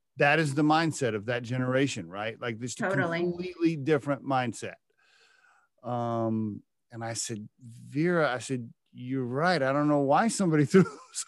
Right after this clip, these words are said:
Speaker 1: away." <laughs> Anyway, okay, very special. I appreciate you sharing that story with me, uh, about your grandfather. Okay, so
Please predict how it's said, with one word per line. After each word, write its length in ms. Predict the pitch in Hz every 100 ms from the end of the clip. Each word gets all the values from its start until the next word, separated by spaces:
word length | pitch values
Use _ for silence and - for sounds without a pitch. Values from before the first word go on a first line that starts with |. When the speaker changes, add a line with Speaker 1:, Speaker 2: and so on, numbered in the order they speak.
| _
Speaker 1:
away." 680 | 170 - 151 - 156 - 165 - - 190 -
<laughs> 180 | 220 180 - - 165 - - 139 - 151 - - 185 180 190 180 -
Anyway, 520 | 143 147 139 123 110
okay, 300 | 104 135 147
very 240 | 131 175 185
special. 340 | - 170 147
I 40 | 147
appreciate 340 | - 220 196
you 80 | 170
sharing 240 | 156 143
that 120 | 123
story 280 | - 143 131
with 160 | 123 113
me, 200 | 113 110
uh, 140 | 110 107
about 260 | 113 120 117
your 80 | 110
grandfather. 440 | 120 110 107 101 -
Okay, 400 | 180 175 156 101 - _ _ _ _ _ _ - -
so 480 | - 196 160 139